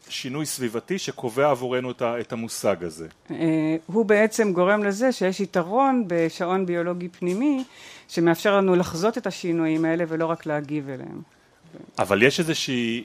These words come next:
Speaker 1: משמעות גם למקצבים ה-, היותר קצרים מאשר יממה, לשעה, לדקה?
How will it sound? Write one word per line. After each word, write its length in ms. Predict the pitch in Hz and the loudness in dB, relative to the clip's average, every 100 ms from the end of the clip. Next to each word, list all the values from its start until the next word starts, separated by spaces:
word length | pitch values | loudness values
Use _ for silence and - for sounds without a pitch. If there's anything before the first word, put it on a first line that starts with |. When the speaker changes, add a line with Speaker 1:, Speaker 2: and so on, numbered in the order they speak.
| - | -8
Speaker 1:
משמעות 760 | 110 113 - 107 110 143 151 | -6 -6 -4 -4 -4 -4 -4
גם 180 | - 117 | -4 -2
למקצבים 720 | 107 101 - - 98 117 147 | -2 -4 -8 -6 -2 -2 -2
ה-, 260 | 131 113 110 | -2 0 -2
היותר 520 | 110 98 87 - 170 208 | -2 -4 -4 0 0 0
קצרים 440 | - - 214 214 | -6 -4 -4 -2
מאשר 300 | 208 - 196 | -2 -4 -6
יממה, 420 | 185 180 180 170 | -6 -4 -2 -2
לשעה, 880 | 104 - - 113 - 156 170 151 127 110 | -2 -4 -6 -6 -2 -2 0 -2 -4 -6
לדקה? 760 | 98 90 92 - 147 180 170 | -10 -10 -12 0 4 4 2